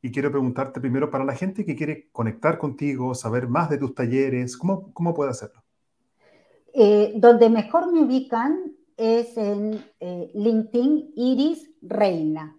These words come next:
Speaker 2: ¿no? Ahí está mi nombre, Iris Reina. También me, si no, en Google. Y, eh, yo estoy empezando el curso, la próxima semana empiezo un curso de liderazgo que va a ser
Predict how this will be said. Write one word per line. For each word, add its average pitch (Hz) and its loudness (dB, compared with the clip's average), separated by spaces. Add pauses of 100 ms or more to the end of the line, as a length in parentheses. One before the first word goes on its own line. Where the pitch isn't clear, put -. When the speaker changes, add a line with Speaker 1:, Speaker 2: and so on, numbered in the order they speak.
(140)
Speaker 2:
¿no? 208 -8
Ahí 208 -6
está 202 -6
mi 196 -6
nombre, 240 -2
Iris 226 -6
Reina. 226 -2 (720)
También 208 0
me, 220 -6 (240)
si 170 -14
no, 185 -8
en 202 -4
Google. 233 2
Y, 254 -2
eh, 185 -8
yo 220 -2
estoy 254 -4
empezando 226 -2
el 214 -2
curso, 220 -4
la 190 -6
próxima 220 -6
semana 214 -4
empiezo 214 -6
un 214 -4
curso 214 -6
de 220 2
liderazgo 190 -4
que 202 -8
va 175 -6
a 180 -14
ser 202 -2